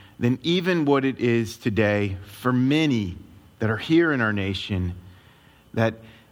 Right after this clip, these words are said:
desire to see that freedom renewed and restored.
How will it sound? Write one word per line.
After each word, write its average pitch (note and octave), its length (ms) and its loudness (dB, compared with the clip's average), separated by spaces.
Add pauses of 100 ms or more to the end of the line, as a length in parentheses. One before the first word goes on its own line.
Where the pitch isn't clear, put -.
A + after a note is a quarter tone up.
(100)
desire B2 920 -2 (320)
to A#2+ 100 -4
see G#2+ 640 -2 (760)
that A2+ 280 0
freedom A#2+ 1040 -2
renewed D3+ 840 2 (300)
and A2+ 120 0
restored. G#2+ 800 -2